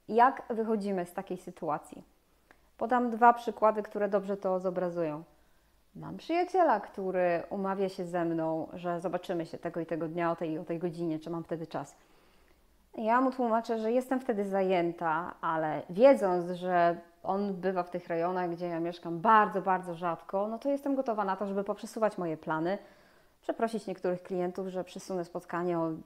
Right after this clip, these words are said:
dzień albo na wcześniejszą godzinę. I dziękując moim klientom, że faktycznie się na to zgadzają,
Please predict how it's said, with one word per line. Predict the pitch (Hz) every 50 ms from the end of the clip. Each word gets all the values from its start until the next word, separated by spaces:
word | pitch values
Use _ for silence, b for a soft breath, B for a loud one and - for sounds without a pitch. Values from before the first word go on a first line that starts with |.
| - - _ -
dzień | 180 180 175 180 180 170 202 214 190
albo | 185 175 180
na | 170 165
wcześniejszą | - - 185 - 190 185 180 - 185 185
godzinę. | 175 180 170 175 180 202 220 220 B B B B B B B B B -
I | 269 285 - - - 214 - - _ _
dziękując | - 214 202 - 214 214 240 233 233
moim | 233 214 226 220
klientom, | - 226 196 202 208 208 226 214 208 202
że | 190
faktycznie | - 202 - - 208 196 - 214 196
się | 220 190
na | 185 185
to | - 190
zgadzają, | 180 175 190 170 175 165 170 175 175 180